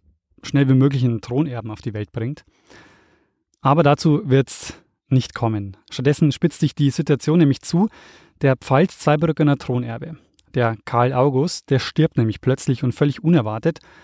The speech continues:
Und es übernimmt sein jüngerer Bruder, der Max Josef. Der Max Josef übrigens, genauso wie der Karl August, der gerade gestorben ist, die haben, die sind inzwischen Herzöge ohne Land, weil die französischen Revolutionstruppen hatten zu dem Zeitpunkt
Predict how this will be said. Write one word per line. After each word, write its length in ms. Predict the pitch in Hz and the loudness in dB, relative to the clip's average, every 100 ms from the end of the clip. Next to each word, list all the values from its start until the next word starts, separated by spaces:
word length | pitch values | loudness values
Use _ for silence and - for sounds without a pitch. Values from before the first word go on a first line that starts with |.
| - _ - | -20 _ -2
Und 140 | 143 | 0
es 120 | 151 | 2
übernimmt 580 | 165 147 151 185 - - _ | 2 4 6 4 0 -10 _
sein 320 | - - 143 131 | -10 -2 0 2
jüngerer 440 | 127 180 170 139 | 2 4 4 2
Bruder, 400 | 131 143 110 104 101 _ | -2 -6 -6 -8 -12 _
der 160 | 127 120 | -6 -4
Max 320 | 113 120 - | -4 -8 -4
Josef. 440 | 131 123 117 - _ _ _ _ _ _ _ _ _ _ _ _ _ _ - | -2 -2 -6 -18 _ _ _ _ _ _ _ _ _ _ _ _ _ _ -2
Der 300 | 135 131 143 | 0 0 -2
Max 240 | 135 131 - | -6 -4 0
Josef 300 | 156 190 208 | 0 0 -2
übrigens, 360 | 170 170 180 | 0 2 2
genauso 280 | - 135 139 | 2 0 0
wie 60 | 135 | 0
der 320 | 127 120 113 - | 0 0 -4 -10
Karl 260 | - 123 120 | -4 -4 -2
August, 640 | 127 160 180 - - - | -2 -2 -4 -6 -14 -6
der 160 | 131 127 | -4 -2
gerade 240 | 127 127 | -2 -4
gestorben 340 | 131 - 131 151 | -6 -6 -2 -2
ist, 160 | 151 - - - | -2 -8 -20 -2
die 120 | 147 | 4
haben, 340 | 156 160 165 151 _ - | 4 4 2 -4 _ -6
die 80 | |
sind 160 | 147 180 | 0 2
inzwischen 380 | 165 170 170 160 | 2 0 2 4
Herzöge 460 | 143 156 170 143 | 4 2 2 2
ohne 200 | 143 160 | 2 4
Land, 440 | 147 110 131 185 - | 4 2 -2 -6 -6
weil 340 | 139 139 139 | -2 -2 -2
die 380 | 127 135 135 139 - _ - | -4 -2 0 -2 -6 _ -6
französischen 580 | 135 - 165 165 - | -4 -2 -4 -4 -2
Revolutionstruppen 1000 | 143 135 131 - 156 208 - 120 123 113 | -2 -2 -4 0 2 0 -2 -6 -2 -2
hatten 220 | 117 - 139 | -2 -2 -2
zu 140 | 139 | 2
dem 180 | 135 165 | 2 2
Zeitpunkt 480 | 147 139 - 147 | 2 0 2 0